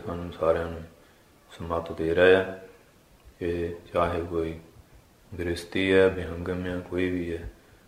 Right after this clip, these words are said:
ਪਾਖੰਡ ਦਾ ਤਿਆਗ ਕਰਕੇ ਸ਼ਬਦ ਦੀ ਕਮਾਈ ਕਰੇ, ਗੁਰੂ ਉਪਦੇਸ਼ ਦੁਆਰਾ ਸਿੱਖਿਆ ਲੈ ਕੇ ਉਹਦੇ ਅਨੁਸਾਰ ਆਪਣਾ ਜੀਵਨ ਢਾਲੇ, ਸਿਮਰਨ ਕਰੇ, ਸੇਵਾ ਕਰੇ,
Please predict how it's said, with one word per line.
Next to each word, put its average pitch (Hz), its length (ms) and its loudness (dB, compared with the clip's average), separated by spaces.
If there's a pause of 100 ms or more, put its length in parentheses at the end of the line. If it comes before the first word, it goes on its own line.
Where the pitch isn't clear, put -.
(160)
ਪਾਖੰਡ 87 360 0
ਦਾ 87 200 8
ਤਿਆਗ 82 340 0
ਕਰਕੇ 107 520 -4 (720)
ਸ਼ਬਦ 87 360 2
ਦੀ 90 140 -4
ਕਮਾਈ 82 460 -6 (100)
ਕਰੇ, 92 280 2
ਗੁਰੂ 90 260 -6
ਉਪਦੇਸ਼ 87 560 -4
ਦੁਆਰਾ 82 520 -2 (680)
ਸਿੱਖਿਆ 87 380 0
ਲੈ 80 260 2
ਕੇ 87 220 -8
ਉਹਦੇ 92 240 -4
ਅਨੁਸਾਰ 80 480 -8
ਆਪਣਾ 82 280 -8
ਜੀਵਨ 82 400 -8
ਢਾਲੇ, 87 460 0 (640)
ਸਿਮਰਨ 90 420 -8
ਕਰੇ, 87 320 0
ਸੇਵਾ 85 380 -2
ਕਰੇ, 85 340 -8